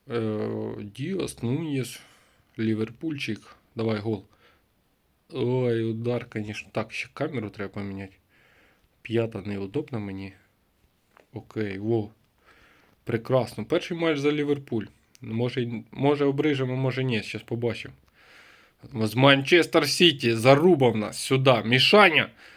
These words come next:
Ти там Ліверпульчик любиш собирати? Давай, покажи мені. Я хочу, я буду заходити до тебе на стріми. Дивитися, що в тебе з твоїм Ліверпулем там получається. Я машину створю, братан.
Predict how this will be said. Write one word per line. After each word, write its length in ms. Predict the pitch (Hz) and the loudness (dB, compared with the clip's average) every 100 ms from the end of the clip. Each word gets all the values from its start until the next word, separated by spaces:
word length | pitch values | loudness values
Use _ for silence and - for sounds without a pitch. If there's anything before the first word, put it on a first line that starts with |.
| _ - | _ 0
Ти 120 | 151 | 4
там 180 | 151 147 | 6 6
Ліверпульчик 680 | 151 156 147 180 - - 123 | 8 8 8 4 4 -2 0
любиш 360 | 120 113 107 | 2 2 -2
собирати? 480 | 117 107 110 98 - - _ _ _ _ 120 | -4 -4 -4 -4 -8 -20 _ _ _ _ -4
Давай, 520 | 113 131 147 113 - | 4 6 6 4 -2
покажи 400 | 123 117 135 139 | -6 0 2 2
мені. 320 | 120 110 104 - _ _ | 2 -2 -4 -10 _ _
Я 200 | 110 120 | -4 -2
хочу, 320 | 117 131 131 120 - _ | 0 -2 -2 -8 -10 _
я 180 | 120 131 | 2 4
буду 240 | 127 131 123 | 4 2 2
заходити 440 | 123 135 123 113 | 0 -2 -2 -2
до 80 | 117 | 0
тебе 280 | 123 113 113 | 0 0 0
на 140 | 117 | -2
стріми. 500 | 113 113 110 131 135 - - - - - | -4 -4 -2 -4 -8 -14 -20 -20 -20 -2
Дивитися, 380 | 113 120 123 110 | 2 2 0 -4
що 160 | 123 | -4
в 80 | 113 | -4
тебе 180 | 113 110 | -4 -4
з 60 | |
твоїм 320 | - 117 113 107 | -4 -2 0 0
Ліверпулем 640 | 110 110 104 156 143 101 | 0 -2 -2 -2 -2 -4
там 200 | 101 98 | -6 -10
получається. 680 | - 104 101 98 95 - - _ _ _ - - - - _ - | -8 -8 -8 -10 -10 -12 -20 _ _ _ -20 -20 -20 -20 _ -4
Я 200 | 110 120 | 4 6
машину 600 | 123 123 - 160 151 123 | 6 4 6 6 8 4
створю, 420 | - 113 104 90 - _ _ | 0 -8 -8 -8 -14 _ _
братан. 560 | 104 110 113 131 113 | -4 -2 4 6 6